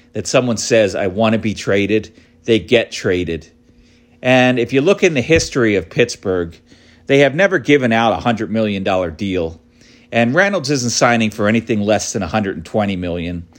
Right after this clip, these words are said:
although I think he's more likely wants at least one thirty million. But at this point, I think he's also come to the conclusion that he's not gonna get that from Pittsburgh.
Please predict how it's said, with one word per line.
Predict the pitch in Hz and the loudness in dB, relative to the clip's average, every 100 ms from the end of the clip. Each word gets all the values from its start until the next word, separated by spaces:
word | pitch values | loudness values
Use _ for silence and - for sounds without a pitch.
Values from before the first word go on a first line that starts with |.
| - _ 120 | -20 _ 0
although | 120 | 4
I | 113 | 4
think | - 127 | 0 -4
he's | 117 127 | -4 0
more | 127 123 | 2 2
likely | 107 107 110 104 | 4 2 0 -4
wants | 98 98 - - | -2 -4 -4 -6
at | 123 113 | -6 -2
least | 147 139 | -2 -2
one | 107 113 107 | 0 0 0
thirty | 107 107 104 90 | 0 0 0 -4
million. | 87 87 85 87 87 - - _ | -6 -6 -6 -8 -12 -20 -20 _
But | 156 | 0
at | 151 | 2
this | 277 | -2
point, | - 190 147 | 2 2 4
I | 127 | 2
think | 127 | 0
he's | 117 107 | 0 2
also | 123 117 127 104 101 - _ _ _ _ _ _ | 2 2 0 0 -2 -10 _ _ _ _ _ _
come | 180 170 | 0 2
to | 156 | 2
the | 127 | 0
conclusion | - 110 156 147 127 113 | 0 0 2 2 2 2
that | 107 | 2
he's | 98 113 | 0 0
not | 113 110 | 2 2
gonna | 120 92 | 0 0
get | 98 95 98 | 0 0 0
that | 92 - | -2 -2
from | 98 | -8
Pittsburgh. | 85 85 - 76 78 | -4 -6 -6 -8 -8